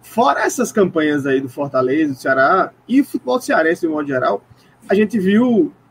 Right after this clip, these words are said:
uma queda grande dos times de Pernambuco, uma queda grande também das equipes baianas. É, na Paraíba, se a gente tivesse tido, de repente, o acesso do Botafogo, a gente estaria falando realmente do futebol entrando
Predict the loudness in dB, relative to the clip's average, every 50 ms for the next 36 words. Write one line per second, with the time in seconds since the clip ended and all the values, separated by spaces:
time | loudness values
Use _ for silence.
0 | _ _ -4 -2 0 0 0 0 0 0 2 2 0 0 0 2 2 2 4 4
1 | 2 2 2 0 -4 -4 -4 -4 -4 -4 -6 -8 -6 -6 -6 -6 -4 -2 0 0
2 | 0 -2 -6 -8 -8 -8 -8 -8 -8 -8 -8 -6 -6 -6 -6 -6 -8 -8 -6 -6
3 | -6 -8 -10 -14 -20 -20 _ _ -6 -4 -4 -2 -2 -4 -6 -4 -6 -8 -8 -8
4 | -18 -20 -20 _ _ _ _ _ _ -2 0 0 2 2 0 -2 -2 0 0 2
5 | 0 0 -2 -10 _ _ _ _ _ _ -6 -2 -2 0 2 2 2 2 2 2
6 | 0 2 4 4 2 2 2 0 2 2 0 0 0 0 0 0 0 0 -6 -6
7 | 0 2 2 2 2 -2 -4 0 2 2 0 0 -2 -4 -4 -4 -4 -4 -8 -10
8 | -8 -8 -4 -4 -4 -6 -6 -10 -6 -6 -2 0 0 0 0 0 -2 -4 -4 -4
9 | -4 -4 -4 -2 0 0 -2 0 -2 -4 -4 -4 -6 -8 -10 -16 -18 -18 -18 _
10 | -14 -8 -4 -2 0 0 0 0 -2 -2 -2 0 0 -2 -4